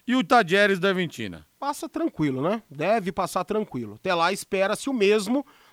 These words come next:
Speaker 2: do trabalho do Paulo Souza, em relação ao trabalho do Vitor Pereira no Corinthians, né? Uma consolidação a mais. E o grupo que ele tem em mãos é muito melhor do que tem o Vitor Pereira, né?
Speaker 1: Cara, e que tristeza a gente ver a Sul-Americana. É,
Speaker 2: Meu
Speaker 1: não é,
Speaker 2: Deus do
Speaker 1: não é nem
Speaker 2: céu.
Speaker 1: a Série B da Libertadores, é a Série D da Libertadores, ó.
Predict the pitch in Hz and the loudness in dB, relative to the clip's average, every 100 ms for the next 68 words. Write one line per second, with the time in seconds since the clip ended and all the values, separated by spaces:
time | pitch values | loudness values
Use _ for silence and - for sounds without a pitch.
0 | - 202 214 175 175 170 185 185 240 226 | -10 -2 0 2 2 0 0 0 0 2
1 | 165 120 113 127 156 151 165 160 175 - | 0 -2 -6 -4 -4 -2 -2 -2 -4 -14
2 | - - 143 151 185 151 151 175 185 139 | -20 -2 0 2 2 4 4 4 2 0
3 | 113 _ _ _ 139 160 147 165 190 180 | -2 _ _ _ 2 4 4 4 4 4
4 | 202 175 180 185 269 196 139 123 113 143 | 4 4 2 4 4 4 2 -4 -2 -2
5 | 165 156 - 196 196 202 190 190 - 190 | 0 -2 2 4 4 0 2 0 2 2
6 | 214 160 127 175 170 202 - 202 196 196 | 2 0 0 -2 0 -2 -2 -4 -2 0
7 | 214 247 214 247 302 196 190 226 262 185 | 0 2 2 2 2 4 2 2 2 4
8 | 165 - _ _ _ 180 - 185 139 165 | 4 2 _ _ _ -4 -2 0 2 2
9 | 143 170 156 208 147 117 123 - _ _ | 0 0 0 0 0 -4 -8 -12 _ _
10 | - - - 220 202 185 240 190 220 - | -20 -20 0 4 4 4 -2 0 -2 0
11 | 190 196 175 175 160 156 170 170 165 156 | 2 4 4 0 0 0 0 0 0 0
12 | 147 - 139 135 135 180 220 226 247 214 | -2 -2 0 0 2 4 4 4 2 0
13 | 151 123 247 285 311 - 247 240 180 135 | -2 -2 2 4 2 4 4 4 4 4
14 | 208 196 175 156 165 151 143 151 160 214 | 4 4 2 0 0 0 -2 0 4 2
15 | - 226 254 196 131 214 220 151 139 131 | 4 4 4 0 2 4 4 2 -2 -2
16 | 139 127 117 113 104 104 175 143 | -4 -4 -4 -4 -4 0 2 2